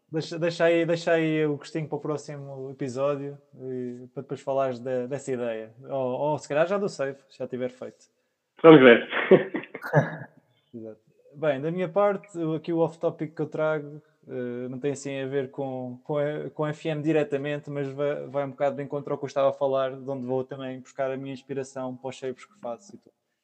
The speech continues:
Speaker 1: Eh, eu também, também gosto de ler um bocado e o último livro que li chama-se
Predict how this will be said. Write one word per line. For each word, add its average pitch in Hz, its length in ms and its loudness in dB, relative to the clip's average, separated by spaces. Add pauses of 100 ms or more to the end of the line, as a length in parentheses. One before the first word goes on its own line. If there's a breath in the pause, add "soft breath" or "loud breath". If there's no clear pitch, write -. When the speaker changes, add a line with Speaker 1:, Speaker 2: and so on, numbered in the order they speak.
(360)
Speaker 1:
Eh, 139 520 0
eu 143 380 0
também, 143 420 -6
também 143 220 -8
gosto 139 220 -2
de 143 60 -6
ler 160 160 0
um 151 80 -6
bocado 147 320 -2 (180)
e 135 420 -8
o 135 40 -6
último 147 420 -6
livro 135 220 -8
que - 140 -12
li 151 120 -4
chama-se 147 540 -12